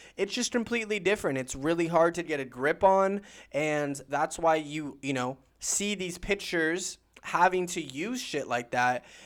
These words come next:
Um, so I think the problem is the M L B has never addressed that. They've always let this slide, but now you're gonna start punishing players that are simply using sunscreen and rosin,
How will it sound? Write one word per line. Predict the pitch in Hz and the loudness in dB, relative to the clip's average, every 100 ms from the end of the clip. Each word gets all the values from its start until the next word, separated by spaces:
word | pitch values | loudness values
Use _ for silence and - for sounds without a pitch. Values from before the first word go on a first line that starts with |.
| - - | -6 2
Um, | 156 147 131 127 | 4 4 2 -4
so | - 175 165 | 2 4 4
I | 156 175 | 2 -4
think | 185 196 196 | -2 -4 -2
the | 185 | -6
problem | - 180 175 175 165 | 0 4 4 4 0
is | 165 143 | -2 -4
the | 143 | -4
M | 147 165 | -2 -2
L | 170 | -2
B | 165 170 | -2 -4
has | 156 139 | -4 0
never | 151 160 170 | 0 2 2
addressed | 135 123 127 156 180 - | 0 0 0 2 0 -2
that. | 127 120 143 - _ - - - | 0 2 2 -2 _ -20 -20 -2
They've | 147 156 143 - _ | 0 0 -2 -12 _
always | 147 175 185 175 147 | 8 10 10 6 2
let | 139 135 | 0 -2
this | 131 127 | -4 -6
slide, | - 127 123 123 123 | -4 -2 0 0 0
but | 135 | -2
now | 139 160 175 160 151 147 - - | 2 4 6 6 6 4 -6 -20
you're | - 151 | -4 0
gonna | 160 156 | 0 -2
start | - 151 139 - | 0 2 2 0
punishing | - 196 214 208 160 139 | 0 2 2 0 -2 -2
players | 147 139 135 135 131 | 0 2 2 0 0
that | 139 131 131 | 2 2 2
are | 143 | 0
simply | - - 180 180 170 | 0 0 0 2 0
using | 156 156 160 151 143 | 0 0 0 0 0
sunscreen | 139 160 156 156 165 151 | 0 0 0 -2 -4 -2
and | 139 127 | -2 2
rosin, | 147 165 165 156 165 165 | 6 6 6 4 0 0